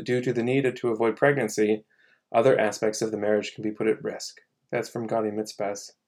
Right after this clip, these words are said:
So the Church allows N F P, natural family planning, as a pastoral solution to help couples navigate and follow these teachings.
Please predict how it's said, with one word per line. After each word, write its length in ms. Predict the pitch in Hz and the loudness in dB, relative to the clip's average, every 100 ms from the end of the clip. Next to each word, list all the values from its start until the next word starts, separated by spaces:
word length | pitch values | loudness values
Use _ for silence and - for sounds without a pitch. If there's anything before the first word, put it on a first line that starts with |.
| _ _ _ _ _ _ _ _ _ | _ _ _ _ _ _ _ _ _
So 140 | - | 2
the 80 | 151 | 6
Church 220 | 165 185 | 10 10
allows 280 | 190 151 127 | 12 10 10
N 120 | 127 | 8
F 180 | 131 127 | 6 2
P, 260 | 107 107 143 | 0 0 -2
natural 340 | 127 113 - | -4 -4 -2
family 240 | - 110 113 | -2 0 0
planning, 440 | 107 104 104 101 - _ _ _ - | 0 -2 -2 -6 -12 _ _ _ -2
as 140 | 113 | 0
a 60 | 110 | 6
pastoral 440 | 135 139 151 156 | 8 8 6 4
solution 540 | 156 127 107 104 104 | 4 4 4 4 -2
to 60 | 101 | -2
help 200 | 127 131 | -2 -2
couples 300 | 113 110 104 | -4 -6 -2
navigate 500 | 113 123 107 90 - 113 | 0 0 -2 -4 -6 -10
and 120 | 110 | 0
follow 300 | 107 107 101 | 4 4 2
these 220 | 107 107 | -2 -4
teachings. 580 | - 143 104 - - | -6 -6 -6 -10 -16